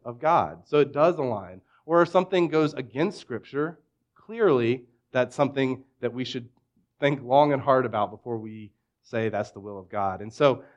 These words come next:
the Bible is useful for teaching, rebuking, correcting, and training in righteousness.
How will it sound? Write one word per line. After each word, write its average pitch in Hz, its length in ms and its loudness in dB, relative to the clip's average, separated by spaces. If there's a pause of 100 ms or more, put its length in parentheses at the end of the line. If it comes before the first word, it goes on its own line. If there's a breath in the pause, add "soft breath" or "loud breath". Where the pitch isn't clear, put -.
(160 loud breath)
the 139 80 -8
Bible 170 460 4
is 127 180 0
useful 143 360 -4
for 123 160 -10
teaching, 160 440 -6
rebuking, 123 480 -2
correcting, 113 420 -6
and 101 80 -14
training 104 600 -12
in 98 80 -20
righteousness. 92 720 -20